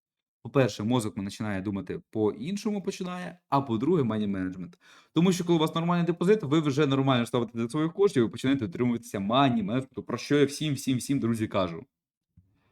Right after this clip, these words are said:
Такий, знаєте, невеличкий монолог у нас вийшов.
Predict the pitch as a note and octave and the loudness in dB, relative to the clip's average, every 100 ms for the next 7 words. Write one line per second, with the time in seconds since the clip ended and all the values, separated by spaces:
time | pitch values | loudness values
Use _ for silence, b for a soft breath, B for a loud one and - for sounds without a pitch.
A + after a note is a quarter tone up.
0 | _ - A#2+ D#3+ D#3 E3+ D#3 C3 C3 D3 | _ -10 0 0 2 0 2 2 4 4
1 | C#3+ - C#3 B2+ - - A2+ C3 D3+ C#3+ | 2 -2 -2 -2 -6 -4 0 4 4 4
2 | C#3 C#3 A#2+ G#2 F#2+ _ _ _ - G2+ | 4 6 4 0 -10 _ _ _ -8 -6
3 | G2 - E3 - F3+ F#3 | -6 -6 -6 -6 -10 -12